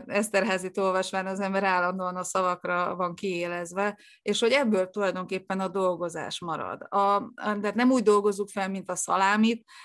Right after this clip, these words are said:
nem úgy dolgozzuk fel, mint, ö, mondjuk egy traumát, hanem egyszerűen munkálkodunk, műveljük kertjeinket. Ö,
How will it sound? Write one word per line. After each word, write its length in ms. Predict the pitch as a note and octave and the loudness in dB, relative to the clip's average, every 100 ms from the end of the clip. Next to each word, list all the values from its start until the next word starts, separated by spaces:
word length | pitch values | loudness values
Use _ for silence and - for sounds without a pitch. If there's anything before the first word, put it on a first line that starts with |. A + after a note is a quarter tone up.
| - | -4
nem 240 | G#3+ A3+ | 2 4
úgy 120 | B3+ | 4
dolgozzuk 560 | G#3+ G#3+ G3+ G3 F#3+ F#3+ | 4 2 2 -2 -4 -8
fel, 280 | - G3 G3 | -2 0 0
mint, 320 | G3 G3 - | -2 -6 -4
ö, 200 | F#3+ F#3 F#3 - - | -2 -2 -4 -10 -4
mondjuk 320 | G3+ G#3 G3 | 0 2 0
egy 140 | G3 F#3 | -2 -4
traumát, 680 | - G3+ A3 A3 A3+ A#3 - _ _ _ | 2 4 6 4 2 -2 -6 _ _ _
hanem 320 | A3 G#3 G#3+ | -2 0 0
egyszerűen 580 | A3 A#3+ A#3+ G#3 G3 G3 | 0 -2 -2 0 0 0
munkálkodunk, 1000 | A3 A3 - F3+ E3+ E3 D#3+ C#3+ - - _ _ | 0 0 -2 -6 -8 -12 -14 -14 -16 -20 _ _
műveljük 480 | - A3 G3+ F#3+ F#3 | 0 0 2 2 0
kertjeinket. 960 | - F#3 F3+ - E3+ E3+ F3+ - - - | -2 -2 -2 -8 -8 -8 -10 -10 -10 -14
Ö, 240 | - G#3 | -2 0